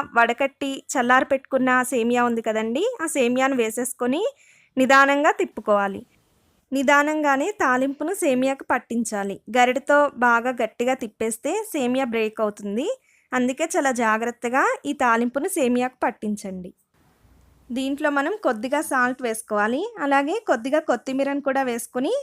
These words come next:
అంతా ఒకసారి బాగా కలుపుకోవాలి. మనం సేమియాను ఉడికించుకుంటున్నప్పుడు సాల్ట్ను వేసుకున్నాం కదండి, అందుకే చెక్ చేసుకుని సాల్ట్ని యాడ్ చేసుకోండి. స్టవ్ ఆఫ్ చేసేసి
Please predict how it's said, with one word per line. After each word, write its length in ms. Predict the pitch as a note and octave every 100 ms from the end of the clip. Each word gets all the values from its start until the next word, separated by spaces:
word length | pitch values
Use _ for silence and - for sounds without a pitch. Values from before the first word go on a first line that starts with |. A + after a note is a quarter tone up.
| G4
అంతా 240 | C#4 C#4 D4+
ఒకసారి 300 | C4+ - C4 B3+
బాగా 180 | B3 B3 E4+
కలుపుకోవాలి. 640 | D#4 G#3+ - G3+ G3 F#3+ G#3 _ _ _ _
మనం 220 | C4+ C#4 E4+ E4
సేమియాను 400 | C4 C4+ E4 F#4 C#4
ఉడికించుకుంటున్నప్పుడు 880 | B3 D4 E4 - D#4+ D#4 D4+ D4+ E4
సాల్ట్ను 380 | C#4 B3+ C4 C#4
వేసుకున్నాం 420 | A#3+ A3 A#3+ A3+ A3
కదండి, 340 | A3 A3 A3+ F4 A#4+
అందుకే 240 | D4 C#4 F#4 -
చెక్ 180 | C4+ - C4+
చేసుకుని 380 | C4 - C#4 B4 -
సాల్ట్ని 420 | D4+ C4 C#4 F#4 F4+
యాడ్ 180 | A#3 -
చేసుకోండి. 500 | G#3+ G#3 - F#3+ F#3+ - _ - _ _ _ _ _ _ _
స్టవ్ 300 | - - B3 B3
ఆఫ్ 160 | C4 -
చేసేసి 440 | B3 A#3+ A3+ B3